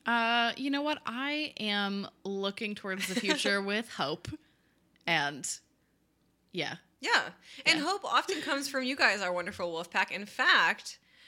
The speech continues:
Speaker 2: we just got another five-star review, which Julia is gonna read out loud to us.
Speaker 1: Mm-hmm.
Speaker 2: A reminder, if you guys leave us a five-star review on iTunes, we will read it out loud on the podcast.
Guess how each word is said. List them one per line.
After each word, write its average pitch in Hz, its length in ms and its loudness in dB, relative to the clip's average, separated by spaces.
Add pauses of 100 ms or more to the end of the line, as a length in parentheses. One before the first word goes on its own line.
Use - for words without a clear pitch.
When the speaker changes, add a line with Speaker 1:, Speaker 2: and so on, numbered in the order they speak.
(140)
Speaker 2:
we 226 180 0
just 247 260 2
got 254 160 8
another 214 460 4
five-star 202 600 4
review, 220 480 0
which 196 380 -2
Julia 226 440 0
is 190 180 0
gonna 185 180 -4
read 165 180 -2
out 254 160 2
loud 170 260 0
to 185 120 -6
us. 233 320 -2 (140)
Speaker 1:
Mm-hmm. 233 220 -2
Speaker 2:
A 226 60 4
reminder, 240 400 8
if - 220 -2
you 233 60 0
guys 269 240 4
leave 220 160 2
us 247 100 -2
a 240 60 -4
five-star 196 440 2
review 196 220 0
on 185 80 -2
iTunes, 196 400 0
we 202 100 -4
will 190 160 -4
read 233 200 -2
it 254 160 2
out 190 180 2
loud 214 320 8
on 190 120 -2
the 180 60 -6
podcast. 220 640 2